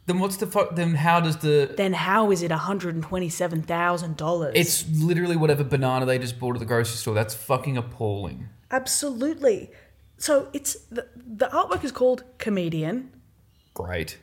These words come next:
Speaker 2: Awesome.
Speaker 1: 'Cause it's a fucking joke.
Speaker 2: Yeah. Um, so it's a symbol of global trade, a double entendre, as well as a classic device for humor. Like, I get it to be like,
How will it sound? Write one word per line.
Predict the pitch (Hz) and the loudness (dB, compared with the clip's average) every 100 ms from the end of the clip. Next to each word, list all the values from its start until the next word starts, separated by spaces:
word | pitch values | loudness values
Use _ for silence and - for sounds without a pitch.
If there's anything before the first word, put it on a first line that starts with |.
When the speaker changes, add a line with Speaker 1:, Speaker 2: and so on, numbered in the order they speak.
| _ _ - - | _ _ -20 -6
Speaker 2:
Awesome. | 185 190 208 - 165 151 160 | -2 0 0 -2 -6 -8 -8
Speaker 1:
'Cause | 123 | -6
it's | 110 | -4
a | 110 | -4
fucking | - 110 107 95 | -4 -4 -4 -6
joke. | 87 95 90 208 | -4 -2 -2 -2
Speaker 2:
Yeah. | 208 226 226 202 175 - - - | -2 0 2 0 -2 -10 -16 -6
Um, | 214 214 220 - | 0 0 -2 -4
so | - 233 | 2 2
it's | 214 | 4
a | 220 | 2
symbol | - 320 311 339 | 2 2 2 2
of | 202 190 | 2 2
global | 202 233 254 269 | 4 4 4 -2
trade, | - 214 214 214 | 2 4 6 6
a | 180 | 4
double | 190 214 247 | 0 2 2
entendre, | 214 - 202 196 196 | 0 -4 -6 -2 2
as | 190 190 | 0 0
well | 180 | -2
as | 185 | -2
a | |
classic | 185 190 180 208 | -6 -8 -6 -8
device | 190 185 180 | -6 -2 -4
for | - 190 | -4 -6
humor. | 196 190 | -4 0
Like, | 254 - | 0 2
I | 285 | 0
get | 277 302 311 | 4 6 6
it | - | 2
to | |
be | 220 | 4
like, | 196 | 4